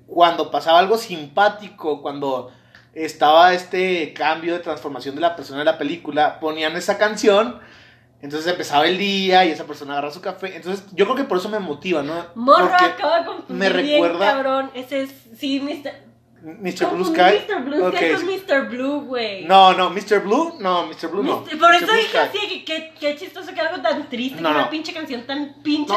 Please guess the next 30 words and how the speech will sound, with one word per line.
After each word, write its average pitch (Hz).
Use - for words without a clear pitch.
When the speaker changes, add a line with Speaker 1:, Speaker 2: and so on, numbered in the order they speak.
Speaker 2:
triste, 339
Speaker 1:
pero, 233
o 202
sea, 214
Speaker 2:
o 214
sea. 240
Speaker 1:
aunque 226
te 226
hayas 247
confundido, 214
queda, 220
¿no? 196
O 180
sea, 156
porque, -
Speaker 2:
Sí. 226
Speaker 1:
pues, 247
pasa. 233
Pero 185
mira, 196
yo 214
regresando 233
al 247
tema 262
que 214
quería, 185
que 185
era 180
la 214
motivación. 160